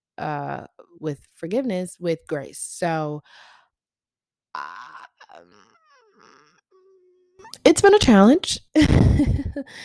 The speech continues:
It's definitely been a challenge. Have I done it? Absolutely. Um, are there moments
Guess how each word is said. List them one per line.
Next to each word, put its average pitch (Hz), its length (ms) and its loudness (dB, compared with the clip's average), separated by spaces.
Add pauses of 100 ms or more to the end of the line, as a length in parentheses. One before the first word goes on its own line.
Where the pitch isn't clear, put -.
(260)
It's 220 180 -12
definitely 233 380 0
been 220 300 -6
a - 20 -12
challenge. 160 420 -10
Have 185 260 -6
I 180 340 -2
done 170 380 -6
it? 311 280 -8
Absolutely. 160 840 -10 (440)
Um, 151 760 -6
are 180 160 -6
there 165 120 -4
moments 160 560 -8